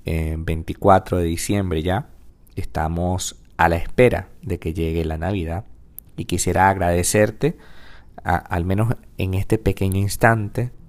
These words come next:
por todo el tiempo que has podido dedicar a esta plataforma y a tu superación personal. Dedicarle un minuto a tu superación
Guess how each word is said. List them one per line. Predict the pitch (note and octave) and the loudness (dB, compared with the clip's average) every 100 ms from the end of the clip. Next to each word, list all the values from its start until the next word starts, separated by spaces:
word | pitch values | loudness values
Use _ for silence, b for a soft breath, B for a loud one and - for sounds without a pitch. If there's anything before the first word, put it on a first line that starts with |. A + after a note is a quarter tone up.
| - - | -20 -2
por | - F2 | 2 2
todo | - F#2 | 4 4
el | F#2 | 4
tiempo | F#2+ G2 F#2 - | 2 0 8 8
que | F2 | 8
has | F2+ | 6
podido | F#2+ F2 E2+ F2+ | 6 6 4 2
dedicar | F2 - E2+ F2+ - | 0 2 2 2 -2
a | - E2 | 0 0
esta | E2 - | 0 -2
plataforma | - F2 G#2 - A#2+ A#2+ B2+ B B B B B B - | 0 2 2 6 6 6 0 B B B B B B 0
y | C3 C3 C3+ B2+ | 4 6 8 10
a | G#2+ G#2+ | 10 8
tu | G2 G#2 | 2 2
superación | - F#2 F2 - E2+ E2+ | 4 4 4 2 0 2
personal. | E2+ F2 G#2 C#3+ C3+ - - - - - - - - | 0 2 2 2 0 -6 -18 -20 -20 -20 -20 -12 -2
Dedicarle | F#2 F2+ G2+ F#2 E2+ E2+ - - | 0 4 6 6 4 -4 -10 -8
un | - G2+ | -2 2
minuto | A2 G#2+ F#2+ - D#2+ E2+ - - | 2 4 2 0 -4 -4 -12 -10
a | E2+ | -4
tu | - | 0
superación | - - E2+ - G#2+ C3+ | 2 2 2 2 2 2